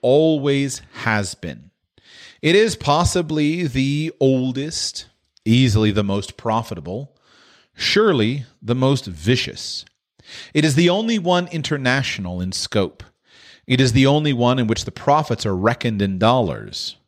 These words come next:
and the losses in lives. A racket is best described, I believe, as something that is not what it seems to the majority of the people. Only a small inside group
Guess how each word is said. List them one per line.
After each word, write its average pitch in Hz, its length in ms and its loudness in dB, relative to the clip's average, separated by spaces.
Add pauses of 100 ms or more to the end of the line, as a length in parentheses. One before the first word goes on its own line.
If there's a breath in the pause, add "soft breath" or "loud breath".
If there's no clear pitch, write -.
(140)
and 87 120 -10
the 82 80 -6
losses 101 800 0 (400)
in 78 160 -8
lives. 80 640 -6 (1200 soft breath)
A - 40 -6
racket 202 380 2
is 139 240 4
best 113 380 0
described, 101 600 2
I 98 120 4
believe, 90 520 -4
as 117 320 -2
something 185 580 -2
that 143 120 4
is 135 180 0
not 214 360 -2
what 190 100 0
it 170 140 -4
seems 107 720 0
to 143 140 -2
the 135 60 0
majority 107 580 -2
of 85 100 -6
the 98 60 -14
people. - 480 -2 (420 loud breath)
Only 196 320 0
a 165 80 0
small 139 720 -4
inside 127 680 -2
group 123 340 2